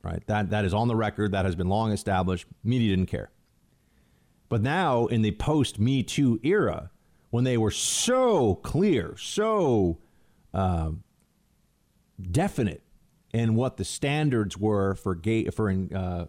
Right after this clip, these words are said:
for gauging this kind of conduct, for deciding what should happen and what's believable and what's not, they're willing to toss this all out because of politics. We know this.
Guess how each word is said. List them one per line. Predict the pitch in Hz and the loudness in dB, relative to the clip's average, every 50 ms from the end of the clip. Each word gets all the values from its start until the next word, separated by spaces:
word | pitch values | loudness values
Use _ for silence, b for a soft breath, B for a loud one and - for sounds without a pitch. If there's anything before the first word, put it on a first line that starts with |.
| - _ | -12 _
for | - 104 92 85 76 - _ | -6 -4 -4 -4 -6 -6 _
gauging | - 123 131 143 156 127 120 107 92 92 95 | 0 0 2 2 2 2 2 2 2 2 0
this | 92 - | 0 -2
kind | - 104 87 85 | -2 -4 -4 -4
of | - - | -4 -4
conduct, | - 90 90 82 - - | -4 -4 -4 -4 -6 -6
for | - 90 | -6 -8
deciding | 87 - - 123 113 120 135 139 127 104 90 | -6 -6 -4 -2 0 0 0 0 0 0 0
what | 95 98 92 | 0 -2 -2
should | - - 92 | -4 -4 -4
happen | 80 90 95 92 - - 90 92 90 | -2 -2 -2 -4 -4 -4 -2 -2 -2
and | 85 90 95 | -2 -2 -2
what's | 101 - - | -4 -4 -2
believable | - 101 95 98 95 - 104 98 | -2 0 0 0 0 0 0 0
and | 98 | 0
what's | 98 92 - - | 0 -2 -2 -2
not, | 107 113 113 98 85 - - b b b b b b b b b b b b b b b b b _ _ - | -2 0 0 0 -2 -2 -6 b b b b b b b b b b b b b b b b b _ _ -2
they're | 107 135 135 | 0 2 2
willing | 120 123 131 135 131 | 2 2 2 2 0
to | 107 117 | 0 0
toss | - 120 127 123 127 - | 0 2 2 0 0 0
this | - 127 - - | -2 -2 0 0
all | 123 117 117 117 | 0 0 0 0
out | 120 139 175 170 - - _ _ | 0 0 0 0 -2 -4 _ _
because | - 98 - - 98 90 | -6 -4 -2 -2 -2 0
of | 107 - | -2 -2
politics. | - 123 175 233 - - - - - - | -2 -2 -2 -2 -4 -6 -8 -12 -10 -4
We | 107 104 | 0 0
know | 104 127 180 208 | 2 2 2 0
this. | - - - - - - | -2 -4 -8 -12 -16 -20